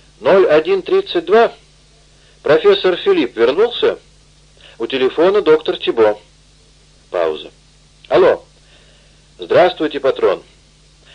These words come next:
Я мешаю вам завтракать. Это насчет консультации. Срочно, очень. Ребенок Эке. Да, Эке, хирурга. Очень серьезно. Увы, никакой надежды. Запущенное воспаление уха, разные осложнения.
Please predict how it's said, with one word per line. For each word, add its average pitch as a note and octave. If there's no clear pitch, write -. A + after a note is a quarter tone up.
Я B2+
мешаю C#3
вам C3+
завтракать. C3
Это C#3
насчет F3
консультации. D#3
Срочно, A2+
очень. F#2+
Ребенок D#3
Эке. C3+
Да, C#3+
Эке, E3
хирурга. D#3
Очень C3
серьезно. C#3
Увы, C#3
никакой F3
надежды. D#3+
Запущенное D3
воспаление C#3+
уха, D4
разные B2
осложнения. A#2+